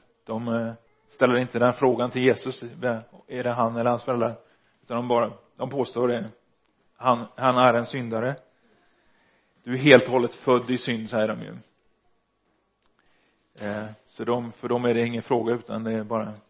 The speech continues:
så är det. Eh, och, och vill att han ska ge Gud äran.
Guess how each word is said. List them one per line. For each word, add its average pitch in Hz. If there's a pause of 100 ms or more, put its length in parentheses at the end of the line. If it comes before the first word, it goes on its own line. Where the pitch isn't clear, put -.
så -
är 107
det. 82 (2000)
Eh, 107 (680)
och, 139
och 131
vill 143 (320)
att 127
han 123
ska -
ge 123
Gud 123
äran. 120